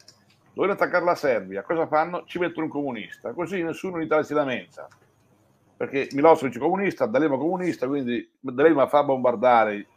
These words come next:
la Serbia, perché gli americani ci hanno fatto apposta per quello. Adesso gli emigranti, che erano qua, qui c'è, non so se tu lo sai da laggiù, ma qui c'è un'invasione di, quotidiana di migliaia e migliaia di africani che in Italia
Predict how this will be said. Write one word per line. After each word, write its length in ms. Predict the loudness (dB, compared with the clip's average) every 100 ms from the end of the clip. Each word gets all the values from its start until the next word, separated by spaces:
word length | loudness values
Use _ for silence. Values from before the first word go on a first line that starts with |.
| _ _ _ _ _ _
la 100 | -10
Serbia, 340 | 2 2 2 -2
perché 260 | -8 -8
gli 60 | -6
americani 440 | -6 -4 -2 -4 -6 -10
ci 80 | -10
hanno 100 | -10
fatto 180 | -12 -10
apposta 320 | -8 -8 -8
per 160 | -10
quello. 300 | -8 -6 -6 -8 -14 _ _ _ _ _ _ _
Adesso 640 | 6 8 6 4 2 2 0
gli 120 | -2
emigranti, 640 | 0 2 4 6 4 -2
che 60 | -2
erano 200 | -2 0
qua, 400 | 4 4 4 -2 _
qui 220 | -8 -8
c'è, 200 | -4 -4
non 100 | -2
so 120 | -2 -4
se 80 |
tu 80 | 0
lo 80 | 0
sai 200 | 4 2
da 80 | 4
laggiù, 320 | 2 2 0
ma 120 | -2 -4
qui 220 | -6 -8
c'è 200 | -2 0
un'invasione 1040 | 0 -2 -2 -4 -2 0 2 2 -2 -4 -6
di, 260 | -8 -8 -14 _
quotidiana 640 | -2 -2 -2 0 2 4 2
di 160 | 0
migliaia 720 | -2 -6 -4 2 4 4 4 0
e 60 |
migliaia 600 | -2 -6 -2 2 4 4
di 300 | 0 -2 -2 -2
africani 440 | -6 -2 -2 -2
che 60 | -10
in 100 | -14
Italia 560 | 0 2 4 2 0